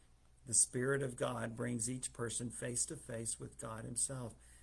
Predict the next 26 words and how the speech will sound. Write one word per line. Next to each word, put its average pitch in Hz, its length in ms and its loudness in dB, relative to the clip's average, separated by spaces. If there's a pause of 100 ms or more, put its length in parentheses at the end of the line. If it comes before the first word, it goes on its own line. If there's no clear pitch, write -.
(120)
And 110 140 -2
that's 131 200 2
what 185 180 -4
prayer 156 360 2
is. 123 340 0
It's 131 220 -8
really 123 480 -4
our 120 260 -4
directing 120 800 -2 (100)
our 139 480 -2
hearts, 110 460 -2 (320)
our 135 300 2
thoughts - 680 -4 (560)
to 120 560 0
the 113 140 -2
throne 117 440 -2
of 123 180 -4
God. 123 520 -6 (440)
And 127 240 0
through 123 280 2
Jesus 139 680 4
Christ, 127 800 -2 (720)
that's 120 280 6
that 127 220 2
vicarious 123 760 0
intercession, 143 800 -4